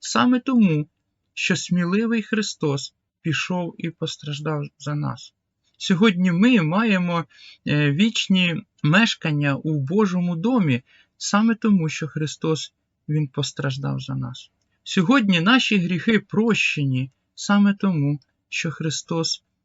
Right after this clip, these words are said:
постраждав за нас. Божий син був несправедливо засуджений не за його вчинками, для того, щоб ми по благодаті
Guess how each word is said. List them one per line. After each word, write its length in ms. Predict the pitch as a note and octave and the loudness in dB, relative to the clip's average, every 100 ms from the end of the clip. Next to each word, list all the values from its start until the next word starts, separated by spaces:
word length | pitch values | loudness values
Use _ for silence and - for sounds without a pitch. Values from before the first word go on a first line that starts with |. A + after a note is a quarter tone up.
| _ _ - | _ _ -4
постраждав 680 | D#3 - D3+ C#3 C#3+ D3 C3 | -4 -4 -6 -6 -4 -6 -6
за 140 | C3+ | -6
нас. 440 | - - - - _ _ _ _ _ _ _ _ | -8 -8 -16 -20 _ _ _ _ _ _ _ _
Божий 440 | B2+ F3+ G#3 F#3 D#3+ | 0 2 2 0 -4
син 480 | - G3+ F#3+ B2+ - _ _ - | -2 2 2 0 -4 _ _ -8
був 360 | C3 F#3+ F3+ B2+ | 0 2 2 2
несправедливо 1160 | C3 G3 G3 - F#3 F3 E3+ D#3 G3+ F#3+ D#3+ | 2 2 0 -2 -2 -2 -2 0 2 2 0
засуджений 1080 | B2+ C3+ - F#3 F#3+ D3+ C3+ C#3+ C3 A#2 A#2 _ _ _ | 0 -2 -2 -2 -2 -2 0 0 0 -2 -6 _ _ _
не 320 | C3+ D3 F#3 | 0 2 2
за 160 | E3 E3+ | 0 0
його 400 | D#3+ D#3+ D#3 E3 | 0 0 -2 -4
вчинками, 920 | C#3 - - E3+ D3 - A#2 A#2 - _ _ _ C#3+ | -4 -6 -4 -2 -4 -4 -4 -4 -8 _ _ _ -2
для 140 | C#3+ | 0
того, 220 | C#3 E3 | 2 0
щоб 360 | C#3 - C3+ C3 | 0 0 0 0
ми 240 | F#3 G3+ | 2 0
по 200 | - D3+ | -2 -4
благодаті 920 | C3 C3+ C3+ C#3 B2 D#3+ D3+ - C3 | -2 -2 -2 -2 0 0 0 -2 -4